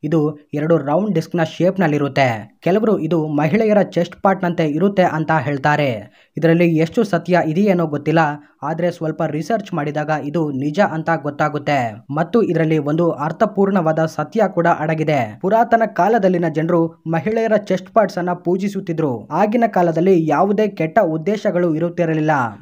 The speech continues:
ಅವುಗಳನ್ನ ಜೀವ ಕೊಡುವ ಶಕ್ತಿಯಂತೆ ಭಾವಿಸುತ್ತಿದ್ರು. ಏಕೆಂದ್ರೆ ಆಗಿನ ಕಾಲದಲ್ಲಿ ತಾಯಿ ಹಾಲಿನ ಬದಲಾಗಿ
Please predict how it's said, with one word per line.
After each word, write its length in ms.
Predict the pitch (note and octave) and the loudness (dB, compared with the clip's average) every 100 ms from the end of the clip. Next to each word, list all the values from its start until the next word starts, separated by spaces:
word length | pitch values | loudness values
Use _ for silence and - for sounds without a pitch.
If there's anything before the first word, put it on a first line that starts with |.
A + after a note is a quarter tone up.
| - | -4
ಅವುಗಳನ್ನ 480 | D#3 E3 F3 F#3+ F3+ | 0 2 4 4 2
ಜೀವ 340 | C3+ F3+ A#3 A#3 | 0 0 4 4
ಕೊಡುವ 320 | A3 F#3 F3+ | 4 0 0
ಶಕ್ತಿಯಂತೆ 640 | F3 F3 F3 A3+ G3 F#3+ | 0 -6 -4 -2 0 0
ಭಾವಿಸುತ್ತಿದ್ರು. 840 | F3 D#3 E3+ G3 G3 F3+ D#3+ C#3+ A#2 - - | -2 0 0 0 -2 -2 -2 -2 -2 -4 2
ಏಕೆಂದ್ರೆ 400 | F3+ G3 G3 G3 | 4 4 4 2
ಆಗಿನ 420 | D3 E3+ G#3+ A#3+ | 2 -2 0 -2
ಕಾಲದಲ್ಲಿ 460 | A3+ G3+ F#3 F#3 F#3 | 2 0 0 0 -2
ತಾಯಿ 380 | F#3+ E3 G#3+ A#3 | 0 -2 0 -2
ಹಾಲಿನ 340 | - F#3 F3+ | -2 -2 -2
ಬದಲಾಗಿ 600 | E3 E3 F3 F3 F3+ E3+ | -2 0 2 2 0 -2